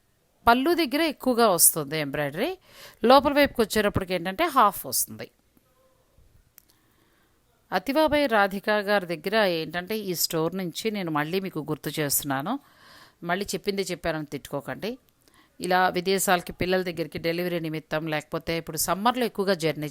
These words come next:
చేస్తారు, పిల్లల దగ్గరికి బాగా వస్తారు. ఇక్కడ మంచు అది కురవదు కాబట్టి, ఇదే అని కాదు, వేరే ప్లేసెస్కి కూడా ఎక్కువ వెళ్ళడం అనేది కూడా జరుగుతూ ఉంటుంది. అటువంటి వారికి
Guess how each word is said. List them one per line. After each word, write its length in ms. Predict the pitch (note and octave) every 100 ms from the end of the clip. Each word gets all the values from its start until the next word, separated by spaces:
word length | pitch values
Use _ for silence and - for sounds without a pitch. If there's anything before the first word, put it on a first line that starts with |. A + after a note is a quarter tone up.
| D3+
చేస్తారు, 340 | C#3 - C#3
పిల్లల 260 | - E3 F3
దగ్గరికి 300 | E3+ F3 D#3
బాగా 220 | D3 D3
వస్తారు. 260 | D3 - D3+
ఇక్కడ 160 | E3+
మంచు 340 | D#3+ D#3+ D#3+ -
అది 120 | F3
కురవదు 340 | E3 D#3+ D#3 D#3+
కాబట్టి, 400 | D3+ D3 D3 B3+ - - - -
ఇదే 180 | D#3+ G#3+
అని 160 | A#3 A3
కాదు, 260 | D#3+ E3
వేరే 300 | C#4 A#3 G#3
ప్లేసెస్కి 520 | G3+ F#3+ E3 F3+ F#3 -
కూడా 100 | G#3
ఎక్కువ 240 | - F#3
వెళ్ళడం 240 | D#3+ D3+ D#3
అనేది 200 | D#3 C#3
కూడా 160 | D3
జరుగుతూ 400 | C#3+ C#3 C#3 C#3+
ఉంటుంది. 400 | C3+ C3 C#3+ C#4 - _ - - - - - -
అటువంటి 440 | G3+ G#3 E4+ D#4+ D4
వారికి 480 | B3 A3 A3 -